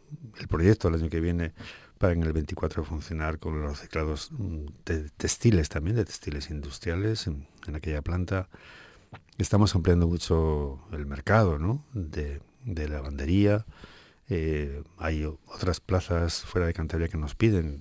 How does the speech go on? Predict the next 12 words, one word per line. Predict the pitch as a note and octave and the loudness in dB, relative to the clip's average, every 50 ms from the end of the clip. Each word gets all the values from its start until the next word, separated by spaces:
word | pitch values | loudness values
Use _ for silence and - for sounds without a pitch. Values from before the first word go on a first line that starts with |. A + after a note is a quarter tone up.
| D2+ D#2 | -12 -10
pues, | F2+ E2+ D#2 C#2+ C#2 | -8 -8 -8 -8 -8
las | D#2+ D#2+ - - - - - | -12 -14 -14 -12 -12 -10 -8
empresas, | D#2+ C#2 F2+ F#2 F2 - - D#2+ D2 D2+ D#2 - | -6 -2 0 0 0 0 0 -2 -2 -4 -6 -8
lavar, | E2+ D2 C#2 D2 C#2+ C#2 - - - - - F#2+ | -8 -8 -8 -8 -10 -10 -12 -16 -20 -14 -10 -8
lavar | D2+ C#2+ C#2+ D2 C#2+ | -6 -4 -4 -4 -4
la | C#2+ C#2 | -6 -2
ropa, | - F#2 G2+ - A2 A2 A#2+ - - - - - - - - - - - _ _ _ _ | 0 -2 0 0 -2 -4 -4 -6 -14 -20 -20 -20 -20 -20 -20 -20 -20 -20 _ _ _ _
y | F2 | -4
esto | D#2 - - - D#2 | -4 -2 -2 -2 -2
es | D2+ D2 D#2+ | -2 -2 -4
importante. | D#2+ C#2+ - D#2+ - F#2+ F#2 F2+ - - - | -2 -2 -2 0 2 2 0 2 0 -2 -2
Cantabria | - D#2+ D2+ - - D#2 D2+ D#2+ D2+ D2+ D#2 D2 D2 | -2 -6 -6 -4 -4 -2 0 0 2 2 2 0 0